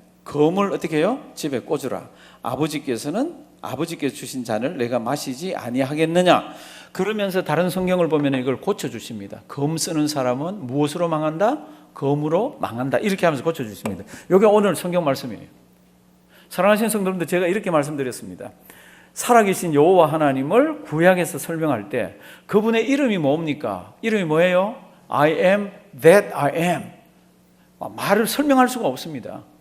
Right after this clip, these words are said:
그래서 어떤 성경은 "스스로 있는 자", 어떤 성경은 "나는 나다" 이렇게 번역하고 막 그랬습니다.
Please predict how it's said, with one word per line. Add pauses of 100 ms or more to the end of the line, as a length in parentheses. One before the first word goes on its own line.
(320)
그래서
어떤
성경은
"스스로
있는
자",
어떤
성경은
"나는
나다"
이렇게
번역하고
막
그랬습니다.